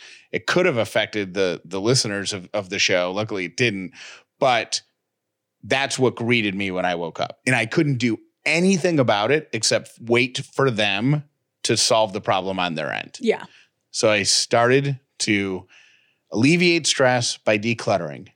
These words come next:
Speaker 1: And one of the things that went was that giant three-inch binder filled with radio ideas.
Speaker 2: Really?
Speaker 1: Yep. It's in the garbage now.
Speaker 2: Wow. What prompted you to do that? 'Cause that's how many years worth of brainstorming?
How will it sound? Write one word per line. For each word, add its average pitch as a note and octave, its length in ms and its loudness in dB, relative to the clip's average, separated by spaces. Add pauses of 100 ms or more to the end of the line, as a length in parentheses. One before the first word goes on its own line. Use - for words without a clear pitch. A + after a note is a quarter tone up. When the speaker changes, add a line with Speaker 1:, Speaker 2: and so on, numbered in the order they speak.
(160)
Speaker 1:
And E2+ 280 -10
one A2+ 180 2
of D#3+ 100 2
the F3+ 80 2
things E3+ 320 -2
that F3 140 0
went G#2+ 440 -2 (640)
was F#2 140 -4
that G2 260 0
giant B2+ 680 0 (120)
three-inch B2 800 -2
binder G#2 460 -2
filled A2 640 -2
with G#2+ 180 -6
radio F#2 420 -2
ideas. D2+ 640 -6 (440)
Speaker 2:
Really? G#3+ 1000 2
Speaker 1:
Yep. B2+ 420 0
It's A2 200 -2 (240)
in F3 140 2
the E3+ 80 4
garbage B2+ 440 2
now. E2+ 280 -6 (640)
Speaker 2:
Wow. G#3+ 440 2 (140)
What C4 280 4
prompted D#4+ 360 2
you C#4+ 160 4
to C#4 40 4
do C4 160 2
that? D#4 260 4
'Cause D4 140 2
that's D#4+ 220 2
how D#4 200 0
many D#4 280 2
years B3+ 320 2
worth A#3 180 4
of G#3 80 2
brainstorming? A3+ 680 0